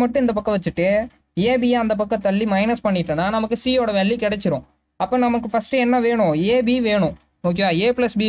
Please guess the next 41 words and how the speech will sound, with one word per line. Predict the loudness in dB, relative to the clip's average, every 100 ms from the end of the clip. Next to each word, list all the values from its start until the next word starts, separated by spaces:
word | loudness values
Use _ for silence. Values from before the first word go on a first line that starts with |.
| 0
வேல்யூ | 0 0 0
என்னன்னு | 0 0 0
கண்டுபிடிக்கணும். | 0 2 0 0 -4 -8 _ _ -2
இதுதானே | 2 2 2 2 2
A | 2
plus | 0 0
B. | 0 0 -4 _ _ _ _ _ -4
கரெக்டா? | -2 0 -2 -4 _ -2
A | 0
plus | 0 0 0
B | 0
equal | 0 -2
to | -2 -2
சிக்ஸ் | -4 -2
எக்ஸ்ன்னு | -4 -2 0
சொல்லியிருக்கேன். | 2 2 0 -2 -6 -14 _ -2
எக்ஸோட | 0 2 2 2
வேல்யூ | 2 2 2
நாலுன்னு | 0 0 0
கண்டுபிடிச்சாச்சு. | 0 0 0 -2 -2 -4 -4 -4
அப்ப | 0 0 0
எக்ஸோட | 0 0 2
வேல்யூ | 2 0
இதுல | 0 0
சப்ஸ்டிட்யூட் | -2 -2 -2
பண்ணா | 0 0
என்ன | 0 0
வரும்? | 0 0 0
A | 0
plus | 0 0
B-க்கு? | 0 0 -2 -8 _ _ _ _ 0 0
A | 2
plus | 0 0 0
B | 2 2
equal | 0 -2 0
to | 0 0
six | -2 0
into | 0 0 -2
four-ன்னு | 0 2 2 2
வருமா? | 2 2 0 0
நாலாறு | 0 2 2